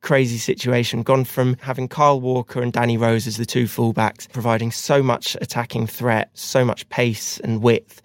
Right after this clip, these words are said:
to two youngsters competing with not much Premier League experience. Danny Rose is not the player he once was. Injuries have, uh, been a bit of an issue for him.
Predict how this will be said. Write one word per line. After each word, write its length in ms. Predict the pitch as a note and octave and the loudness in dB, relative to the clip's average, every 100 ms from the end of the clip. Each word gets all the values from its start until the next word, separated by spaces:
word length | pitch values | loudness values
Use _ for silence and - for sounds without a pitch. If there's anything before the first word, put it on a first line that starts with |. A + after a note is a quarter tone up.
| - | -10
to 400 | - B2 A#2 A2 - _ _ _ _ _ _ _ _ _ - | 2 4 4 2 -4 _ _ _ _ _ _ _ _ _ -2
two 460 | E3 D3 C3+ B2+ - | 2 4 4 2 -4
youngsters 580 | - B2+ - - B2 G#2+ | 0 0 -2 -4 -4 -4
competing 720 | - A#2+ B2 A#2+ A#2+ A2+ G#2+ | -2 0 4 4 4 2 0
with 260 | A2+ A2+ - _ - | 0 -2 -4 _ -2
not 200 | B2 - | 0 2
much 220 | A#2 - | 0 -2
Premier 240 | A#2+ A#2 | -2 2
League 180 | A2 G#2 | 2 0
experience. 400 | - - A#2+ A2 | -4 -4 -2 -2
Danny 260 | - A#2+ A#2+ | 0 2 2
Rose 300 | A#2 A#2 A#2+ | 2 0 -2
is 180 | A2+ - - _ _ - | -6 -8 -18 _ _ -6
not 240 | C#3 D3+ | 0 2
the 100 | - | 0
player 300 | B2+ C3 C3+ | -4 0 2
he 120 | C#3 C3+ | 2 0
once 380 | C3+ C#3+ - | 0 -2 -6
was. 480 | - C3+ C#3+ C#3 C3 - _ _ | -6 2 4 4 -2 -14 _ _
Injuries 720 | C#3 C#3+ C3+ C#3 C#3 C3+ B2+ | -2 0 0 0 0 0 -2
have, 220 | C3+ B2+ - | -4 -4 -4
uh, 280 | C3 C3 B2+ _ - | 0 2 0 _ -6
been 140 | B2+ | -2
a 40 | |
bit 160 | B2 B2+ | 0 -2
of 60 | A#2+ | 0
an 80 | C3 | 0
issue 320 | B2+ - C3 | 0 -2 -2
for 280 | - C3+ C3 | 0 2 4
him. 180 | C3 | 2